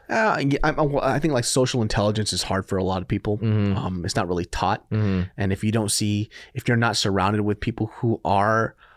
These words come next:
Speaker 1: who understands how to navigate themselves through a social situation, you have nothing to learn from.
Speaker 2: Mm-hmm.
Speaker 1: And that's where I feel a lot of people lack in that skill is social intelligence. They don't know how to be in a crowd. They don't know how to interact with people.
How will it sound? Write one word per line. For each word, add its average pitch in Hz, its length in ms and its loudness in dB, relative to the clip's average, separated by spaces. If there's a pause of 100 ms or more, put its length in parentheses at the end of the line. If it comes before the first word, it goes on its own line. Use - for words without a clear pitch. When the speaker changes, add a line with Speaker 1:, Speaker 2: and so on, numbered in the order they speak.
(800)
Speaker 1:
who 135 100 0
understands 117 600 2
how - 260 0
to 110 80 2
navigate 101 680 0
themselves 101 440 0
through 107 120 2
a - 20 0
social 101 340 -2
situation, 95 500 -2
you 104 80 2
have 95 100 -2
nothing 98 280 -2
to 92 60 -2
learn 92 240 -2
from. 87 240 -6 (100)
Speaker 2:
Mm-hmm. 107 220 0
Speaker 1:
And 95 80 4
that's 117 160 0
where 82 100 4
I - 40 4
feel 123 200 2
a 107 40 2
lot 107 200 2
of 110 60 -4
people 95 640 0 (420)
lack 113 340 2
in 104 100 0
that 80 160 -2
skill - 440 -4 (160)
is 95 300 0 (260)
social 110 400 0
intelligence. 101 460 0
They 98 120 0
don't 117 160 0
know 117 80 2
how 120 380 2
to 123 100 -2
be 104 160 0
in 95 80 2
a 92 40 0
crowd. 92 300 -2
They 101 80 0
don't 110 120 2
know 107 100 2
how 113 280 0
to 120 100 2
interact 95 400 -2
with 104 100 -6
people. - 320 -4